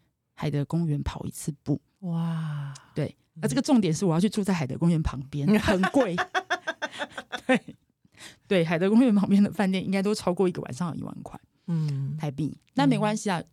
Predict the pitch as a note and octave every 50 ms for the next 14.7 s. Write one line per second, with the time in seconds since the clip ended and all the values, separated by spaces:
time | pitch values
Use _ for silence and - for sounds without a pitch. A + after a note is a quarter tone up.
0 | _ _ - G#3 A3 G#3+ - A#3+ B3 B3+ A#3+ F#3+ F3 F#3+ G#3 - A3+ G3 - A#3
1 | A3 G#3 F#3 E3 F3+ F#3 F3 - - - F3 F3+ F3 F3 D3 C#3 - _ - -
2 | - D3 D3 C#3 C#3+ - D#3+ D#3+ D#3 - D#3+ D#3+ E3+ - - - - - - _
3 | _ _ _ - A3+ F3+ G#3+ A#3 - G3 F3 - - C#3+ D3+ E3 D#3 D3+ D#3+ C#3+
4 | E3 - - C#3 C#3 D3 D#3 D3+ C3+ - - C4+ - _ _ - F#3 F#3 F3+ F#3
5 | D#3 E3 F3+ F3 E3+ E3 - E3 E3+ E3 D#3+ F3+ F#3 - - - G#3 G3 G#3 G3
6 | F#3 F3 E3 D#3 - - - _ _ _ _ _ - - - - F#3+ F#3+ G3+ G3
7 | F#3+ F#3 - G#3+ G#3+ A3 G#3+ F#3+ E3 D#3 D#3 F3 E3 D3+ D3 C#3+ C#3 C3+ C3+ C#3+
8 | - - - - - B3+ A3+ G3+ F#3 F3 F3+ - G#3+ A3 A3+ A3 F3+ D#3+ - -
9 | F#3 G3 F3+ D3+ E3 D#3+ E3+ - - - - - - - - - - D#3+ C#3+ -
10 | F3 E3 D#3+ D#3 D3+ D3 C#3+ C#3+ D3+ - E3+ A3 A3 G#3 F3 D#3 - - F3 F#3
11 | F#3+ F#3 E3+ D#3 - - - - - - - F3 E3 E3 E3 E3 E3 F3 D3+ B2
12 | G#2+ - - _ _ - _ _ _ _ _ _ _ _ - E3 - - - D#3+
13 | D#3 F#3 F3+ D#3 - E3+ D#3 C#3+ - - - F#3 E3+ D#3 - - D3 D#3 C#3+ D3+
14 | C#3+ - F3 D#3+ D3 D3+ E3 - - C3 A2+ - C#2 -